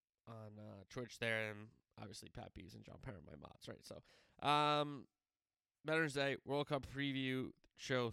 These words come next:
Thursday, Qatar World Cup Best Eleven series. We're gonna do that on the YouTube channel,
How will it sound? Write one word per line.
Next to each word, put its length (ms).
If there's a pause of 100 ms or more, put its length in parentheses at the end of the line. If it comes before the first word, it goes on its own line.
Thursday, 720 (180)
Qatar 380
World 180
Cup 200
Best 240
Eleven 340
series. 540
We're 80
gonna 160
do 100
that 140
on 160
the 60
YouTube 440
channel, 480